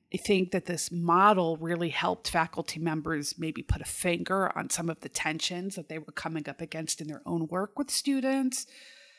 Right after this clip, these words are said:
And, you know, really how opening up a space for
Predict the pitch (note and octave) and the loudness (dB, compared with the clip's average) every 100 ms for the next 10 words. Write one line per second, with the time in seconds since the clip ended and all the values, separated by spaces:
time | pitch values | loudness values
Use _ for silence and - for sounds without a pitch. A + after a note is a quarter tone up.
0 | _ _ - E3 D3 B2 - _ _ - | _ _ -4 -2 0 -2 -6 _ _ 0
1 | F3 D3 F3 F3 - E3+ - G3 F#3+ F3 | 0 2 2 2 2 0 4 2 4 2
2 | F3 F3 - - E3+ F3 F3+ - - D#3+ | 0 2 4 4 2 2 2 -2 -2 -4
3 | C#3+ E3 | -4 -4